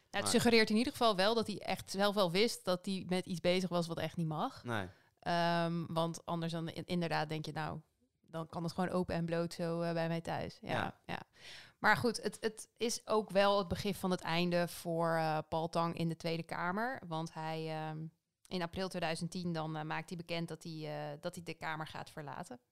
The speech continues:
Speaker 2: Ja. Ja, dan wordt hij zelfstandig ondernemer, geloof ik, hè?
Speaker 1: Ja, en consultant bij een groot, eh,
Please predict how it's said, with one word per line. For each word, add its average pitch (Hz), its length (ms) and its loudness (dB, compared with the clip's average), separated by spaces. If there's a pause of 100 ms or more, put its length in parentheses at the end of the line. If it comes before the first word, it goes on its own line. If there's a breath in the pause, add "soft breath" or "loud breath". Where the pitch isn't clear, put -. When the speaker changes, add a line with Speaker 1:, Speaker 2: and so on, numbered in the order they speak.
(120)
Speaker 2:
Ja. 139 240 -2 (880 soft breath)
Ja, 113 120 -2
dan 104 80 2
wordt 104 160 -2
hij 113 140 -2
zelfstandig 107 460 -2
ondernemer, 107 440 -2
geloof 123 280 -2
ik, 117 120 -12
hè? 151 120 -8
Speaker 1:
Ja, 196 240 2
en 185 220 0
consultant 180 480 -2
bij 170 160 2
een 170 80 0
groot, 170 400 -8
eh, 160 220 -6